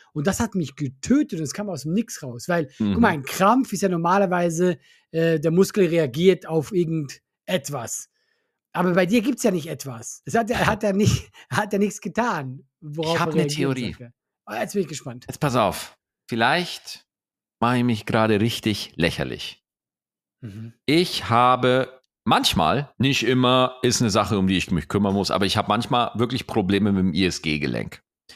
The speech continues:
Speaker 2: I-S-G-Gelenk ist so Hüfte in etwa,
Speaker 1: Mhm.
Speaker 2: in der Nähe vom
Speaker 1: Mhm.
Speaker 2: Hüfte, wo so Hüftknochen und Becken so aneinander kommen, da ist so eine ganz miese Stelle,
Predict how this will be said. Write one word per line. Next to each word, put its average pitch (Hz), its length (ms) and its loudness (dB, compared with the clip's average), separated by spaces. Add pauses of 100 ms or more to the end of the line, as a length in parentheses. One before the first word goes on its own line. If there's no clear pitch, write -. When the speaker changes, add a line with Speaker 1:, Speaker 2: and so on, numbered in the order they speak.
(360)
Speaker 2:
I-S-G-Gelenk 165 920 4 (120)
ist - 560 2
so 110 400 4
Hüfte - 480 2 (280)
in 98 140 4
etwa, - 360 0
Speaker 1:
Mhm. 113 200 -4
Speaker 2:
in 160 80 0
der 98 80 4
Nähe 107 180 4
vom 107 140 2
Speaker 1:
Mhm. 90 40 2
Speaker 2:
Hüfte, 71 360 -2
wo 95 100 0
so 92 220 0 (300)
Hüftknochen 180 580 0
und 107 180 0
Becken 135 340 2
so 113 140 2
aneinander 113 480 2
kommen, 113 260 2
da 104 80 4
ist 104 140 0
so 113 80 0
eine 101 140 2
ganz 107 200 -2
miese 110 320 2
Stelle, 98 480 0